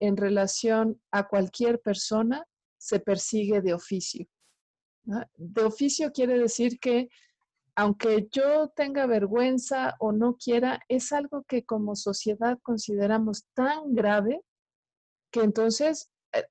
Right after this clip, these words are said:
si la autoridad se entera, lo tiene que investigar, ¿no? Como, como un homicidio, ¿no? O un feminicidio. Si aparece un cuerpo, aunque no haya nadie que lo denuncie, se tiene que investigar,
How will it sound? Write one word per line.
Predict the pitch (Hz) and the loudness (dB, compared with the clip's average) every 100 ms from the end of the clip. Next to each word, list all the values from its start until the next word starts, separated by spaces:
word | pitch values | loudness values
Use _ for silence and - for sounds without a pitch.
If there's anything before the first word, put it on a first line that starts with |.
| - | -10
si | 220 214 | -2 0
la | 196 | 2
autoridad | 190 185 185 190 240 | 2 2 0 2 2
se | 254 330 | 0 -6
entera, | 262 254 302 | -2 0 2
lo | 262 214 | 0 0
tiene | 226 226 214 | 0 0 0
que | 190 | -4
investigar, | 175 175 - 180 180 160 _ _ _ - | -4 -6 -10 -10 -8 -8 _ _ _ -10
¿no? | 262 | -8
Como, | - 208 208 202 208 - _ _ | 0 2 4 2 -2 -20 _ _
como | - 254 208 | -4 0 2
un | 220 | 4
homicidio, | 208 196 - 285 240 185 175 - _ - | 4 2 0 0 2 2 -2 -6 _ -6
¿no? | 208 | -4
O | 277 - 208 | -2 -2 0
un | 196 | 0
feminicidio. | 220 208 190 180 - 277 226 170 - - - | 0 0 0 -2 -4 0 2 0 -2 -10 -16
Si | - 190 | -10 -8
aparece | - 185 196 214 277 | -2 2 2 0 -2
un | 247 | -2
cuerpo, | 226 214 208 294 339 _ _ _ - | 0 0 0 -2 -4 _ _ _ -2
aunque | 202 196 208 | 0 2 2
no | 202 240 | 4 4
haya | 277 277 | 2 2
nadie | 247 233 240 240 226 214 | 4 4 4 4 2 2
que | - 190 | 0 0
lo | 180 | 2
denuncie, | 175 180 220 220 320 | 0 2 0 0 -2
se | - | -2
tiene | 196 226 220 196 | 0 2 2 2
que | - | -2
investigar, | 175 165 165 - 170 147 | -4 -4 -6 -8 -6 -6